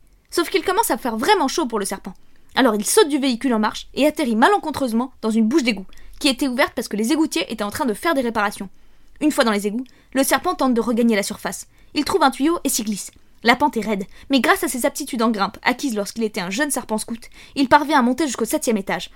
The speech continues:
où il finit enfin par sortir la tête de l'eau. Mais horreur ! Juste au-dessus de lui,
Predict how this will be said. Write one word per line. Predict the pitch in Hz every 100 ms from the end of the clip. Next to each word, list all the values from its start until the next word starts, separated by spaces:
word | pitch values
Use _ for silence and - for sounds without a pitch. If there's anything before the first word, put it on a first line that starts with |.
| -
où | 269
il | 285
finit | - 220 -
enfin | 330 - 254
par | 233
sortir | - 277 -
la | 247
tête | 202 247
de | 220
l'eau. | 202 - - -
Mais | 277 285
horreur ! | 311 302 240 - - -
Juste | - 349 370
au-dessus | 294 -
de | 220
lui, | 233